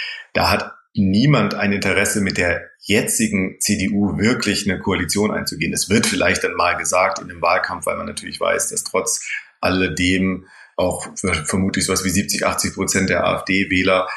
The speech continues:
natürlich am Ende wollen, dass die A F D auch mitregiert, sei es dann auch in der Koalition. Aber eigentlich gibt es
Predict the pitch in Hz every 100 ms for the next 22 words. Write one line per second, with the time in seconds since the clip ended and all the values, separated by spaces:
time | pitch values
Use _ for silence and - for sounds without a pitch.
0 | - - - 98 - - 98 92 82 92
1 | 90 - 80 85 - 98 - - 107 107
2 | 110 92 98 101 95 95 98 95 92 90
3 | 90 90 87 87 - 101 113 - - -
4 | 90 87 87 127 139 107 110 - - -
5 | 104 - 95 -